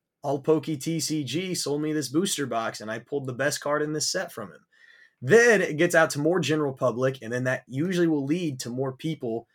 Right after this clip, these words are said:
checking out my TikTok and maybe even getting in the Discord where they become kinda like my main focus and my main group. And it's kinda funny. I have so many friends now that I've met through,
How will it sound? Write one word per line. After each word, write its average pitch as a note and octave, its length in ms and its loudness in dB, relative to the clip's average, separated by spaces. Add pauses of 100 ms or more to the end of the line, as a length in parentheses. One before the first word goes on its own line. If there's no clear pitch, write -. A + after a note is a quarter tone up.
(140)
checking C3 360 -4
out D#3 100 0
my F3 140 0
TikTok B2 480 -6
and A2+ 80 -10
maybe B2+ 240 -4
even A#2+ 180 -6
getting A#2 240 -8
in A2+ 100 -8
the A2 60 -8
Discord A2 680 -8
where G#2 440 -4
they G#2 140 -8
become G#2 480 -12
kinda G#2 180 -8
like G2+ 180 -8
my G2 140 -10
main G#2 260 -10
focus G#2 640 -6 (320)
and G#2 160 -8
my G2 180 -10 (100)
main G#2+ 260 -10
group. A2 240 -8
And A2 160 -10 (380)
it's C3 120 -10
kinda F#3+ 240 2
funny. A2+ 560 -6
I A#2+ 120 0
have C3+ 120 2
so D3 240 0
many F3+ 180 2
friends B2 480 -2
now G2+ 200 -6
that G#2 100 -4
I've G2+ 180 -6
met A2+ 380 -4
through, B2 500 -4